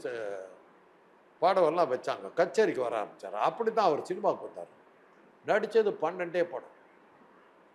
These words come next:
எங்க வீட்டுக்கு வருவார். எப்படி வருவார் தெரியுமா? இந்த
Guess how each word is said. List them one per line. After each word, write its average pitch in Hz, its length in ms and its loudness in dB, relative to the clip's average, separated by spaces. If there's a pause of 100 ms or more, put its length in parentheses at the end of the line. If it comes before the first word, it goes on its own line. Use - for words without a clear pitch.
(420)
எங்க 143 160 -2
வீட்டுக்கு 160 300 -2
வருவார். 170 300 0 (1000)
எப்படி 196 280 -6
வருவார் 156 320 0
தெரியுமா? 135 300 -12 (1400)
இந்த 104 140 -8